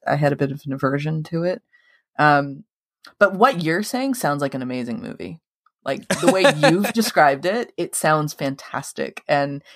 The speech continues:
Speaker 1: genuinely, it has made me think maybe I should rewatch it <laughs> because maybe I just wasn't in the right, right headspace for it at the time. But I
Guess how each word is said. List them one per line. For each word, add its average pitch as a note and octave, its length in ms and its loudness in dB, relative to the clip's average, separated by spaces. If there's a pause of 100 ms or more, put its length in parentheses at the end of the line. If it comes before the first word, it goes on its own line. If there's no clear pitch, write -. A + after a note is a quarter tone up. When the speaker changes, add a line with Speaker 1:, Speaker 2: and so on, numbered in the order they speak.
(100)
Speaker 1:
genuinely, A#3 460 4
it E3 100 2
has D#3+ 200 4
made C#3+ 180 0
me C#3+ 80 -2
think C#3 240 -4
maybe D3 260 -2
I C#3+ 60 -4
should C#3 200 -6
rewatch C3 520 -8
it - 200 -6 (160)
<laughs> - 140 -8
because A3+ 320 6
maybe B3 200 6
I A#3+ 80 6
just A3 160 4
wasn't G3+ 240 4
in F#3+ 80 0
the F3 100 0
right, E3 240 -2
right D#3+ 240 -2
headspace C#3+ 600 -4
for C3 240 0
it A#2 120 -4
at C3 100 -6
the - 60 -12
time. B2 280 -4
But A2+ 160 -2
I D#3 200 4